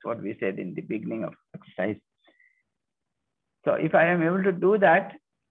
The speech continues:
you know, in its completeness, then yes, I will be aware of myself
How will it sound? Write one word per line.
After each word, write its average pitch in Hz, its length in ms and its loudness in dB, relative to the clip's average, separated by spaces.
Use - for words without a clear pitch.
you 143 120 -6
know, 135 100 -2
in 139 140 -2
its 139 140 -8
completeness, 151 600 0
then 180 440 -2
yes, 160 220 0
I 92 120 0
will 147 240 2
be 151 180 2
aware 135 500 4
of - 160 -6
myself 120 520 -2